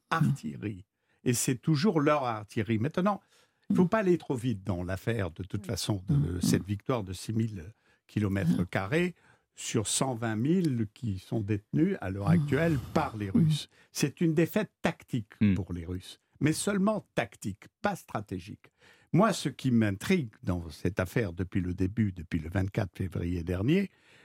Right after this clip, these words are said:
Speaker 1: c'est que, euh, Poutine, euh, n'a pas utilisé la masse de son armée
Speaker 2: Mm.
Speaker 1: et qui est largement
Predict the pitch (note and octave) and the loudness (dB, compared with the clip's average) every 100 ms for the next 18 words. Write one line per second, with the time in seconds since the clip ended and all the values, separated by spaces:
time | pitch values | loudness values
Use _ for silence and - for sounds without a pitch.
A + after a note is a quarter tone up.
0 | _ - - E3+ - D3 B2 - - G2 | _ -2 2 2 4 4 4 -4 -4 -2
1 | F2+ - _ E3 D#3+ A3+ A3 D#3 - _ | -2 -6 _ 2 4 4 4 2 -2 _
2 | _ _ _ _ B2 A#2+ - _ - C#3+ | _ _ _ _ 2 2 -2 _ 0 2
3 | C#3+ D3 D#3 G#3+ G3+ - C3+ - B2+ A#2+ | 4 2 2 0 -2 -6 -8 -6 -6 -2
4 | D3+ F#3+ F3+ _ - A2+ A#2 D#3 F3 - | 0 0 -2 _ -2 0 2 0 0 -4
5 | - - - _ _ _ B2 A#2 - A2 | -6 -8 -14 _ _ _ -2 -2 0 0
6 | G2 G#2+ A#2+ F#3 F3 _ - - - F#3 | 0 0 0 0 -4 _ -4 -2 -2 -4
7 | - G#2+ - C3 D3 G3 F#3+ C#3+ A#2+ C3+ | -4 -2 2 2 4 2 2 -2 -4 -4
8 | B2+ F#3+ F3+ | -2 -2 -2